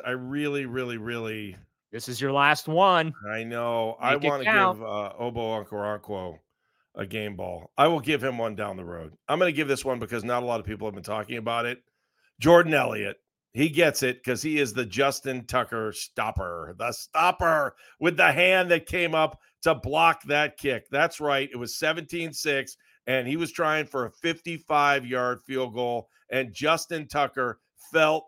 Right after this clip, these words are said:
Speaker 1: the wrath, felt the wrath of Jordan Elliott. So, Jordan, I gotta tell you, congratulations on your success and the way you're playing right now, and I think,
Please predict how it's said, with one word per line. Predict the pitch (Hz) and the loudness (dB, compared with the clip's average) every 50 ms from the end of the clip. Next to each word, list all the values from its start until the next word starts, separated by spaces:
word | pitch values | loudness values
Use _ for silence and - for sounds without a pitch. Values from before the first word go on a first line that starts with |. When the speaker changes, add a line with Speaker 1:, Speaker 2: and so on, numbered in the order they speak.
| - | -8
Speaker 1:
the | 113 127 123 | -8 -6 -6
wrath, | 120 120 113 113 120 135 139 143 143 139 131 120 104 - - _ _ _ _ _ _ _ _ _ _ _ _ | -6 -8 -10 -8 -4 -2 0 0 0 0 -2 -2 -6 -8 -12 _ _ _ _ _ _ _ _ _ _ _ _
felt | _ - 180 180 185 190 190 190 190 - | _ 2 4 6 6 6 6 4 2 -2
the | 139 135 | -2 -2
wrath | 135 127 120 123 135 147 151 147 139 127 113 - | -2 -2 -2 -2 0 2 2 2 0 -2 -4 -6
of | 135 120 104 95 | -8 -8 -8 -8
Jordan | 95 127 135 143 143 131 127 131 | -6 -4 -4 -2 -4 -6 -6 -6
Elliott. | 123 127 127 123 120 120 120 120 120 _ _ _ _ | -6 -4 -4 -4 -4 -4 -6 -6 -8 _ _ _ _
So, | - - 156 143 139 135 135 135 113 | -6 0 2 4 4 2 2 -2 -6
Jordan, | 110 147 160 160 165 160 160 160 - - | -4 0 0 0 0 -2 -4 -8 -6 -6
I | 120 127 | -4 -2
gotta | 131 139 139 139 | 0 0 -2 -2
tell | 131 - 160 147 147 147 | -2 -2 -2 0 0 0
you, | 147 143 139 135 | 0 0 -2 -4
congratulations | - 117 107 107 131 139 143 113 135 139 135 135 131 120 - 131 127 123 123 - - _ _ _ _ _ - | -8 -10 -6 -2 -2 -2 -2 -2 -4 -4 -4 -4 -4 -6 -8 -10 -10 -10 -12 -14 -18 _ _ _ _ _ -8
on | - 117 123 120 120 120 | -6 -4 -4 -4 -4 -6
your | 113 113 104 | -8 -10 -10
success | - - 101 - - 151 156 151 151 139 - - | -10 -12 -14 -8 -4 -2 0 0 0 -2 -4 -8
and | 110 107 | -12 -10
the | 107 | -8
way | 110 127 139 | -4 -4 -4
you're | 143 135 127 | -2 -4 -6
playing | 123 - 143 147 147 147 143 139 | -8 -6 -4 -4 -2 -2 -2 -2
right | 139 139 139 139 131 - | -2 -2 -2 -2 -4 -6
now, | 127 127 123 123 123 120 117 | -6 -6 -4 -4 -4 -4 -6
and | 110 104 | -8 -10
I | 95 101 | -12 -10
think, | - 135 131 117 - | -8 -8 -10 -10 -12